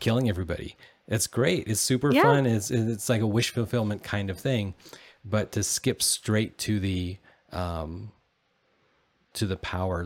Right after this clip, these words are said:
Speaker 1: like, level twenty kind
Speaker 2: Mm-hmm.
Speaker 1: of adventure, um, or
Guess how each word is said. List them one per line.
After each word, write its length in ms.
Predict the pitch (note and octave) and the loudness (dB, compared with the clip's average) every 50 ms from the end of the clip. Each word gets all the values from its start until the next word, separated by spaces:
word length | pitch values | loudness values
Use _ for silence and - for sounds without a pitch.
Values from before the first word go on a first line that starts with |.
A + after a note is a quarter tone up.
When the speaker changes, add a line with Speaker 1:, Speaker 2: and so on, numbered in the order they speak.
| E2+ - | -6 -6
Speaker 1:
like, 200 | A2 G#2 F#2+ - | -6 -6 -4 -2
level 220 | G2+ F#2 E2+ F2+ | -2 -4 -4 -4
twenty 500 | - - - F#2+ F#2 F2 E2 E2+ F2+ G2+ - - | -8 -6 -6 -4 -4 -4 -6 -8 -10 -12 -6 0
kind 180 | C4 B3 A3 | 2 4 4
Speaker 2:
Mm-hmm. 80 | A3+ A#3 A3 | 4 4 2
Speaker 1:
of 40 | - | 0
adventure, 500 | G3+ F#2+ F#2 F#2 F#2 - F2 D#2+ F2 - - - - - - - _ - - | 0 -2 -2 -4 -4 -4 -6 -6 -6 -8 -14 -20 -20 -20 -20 -20 _ -8 -4
um, 460 | F2 F2 E2+ E2+ E2+ E2 E2 F2+ - | -4 -2 -2 -2 -4 -4 -4 -6 -6
or 480 | - F#2+ F#2 E2+ E2+ E2 E2 F2 G2 | -4 -4 -2 -2 -2 -2 -4 -6 -8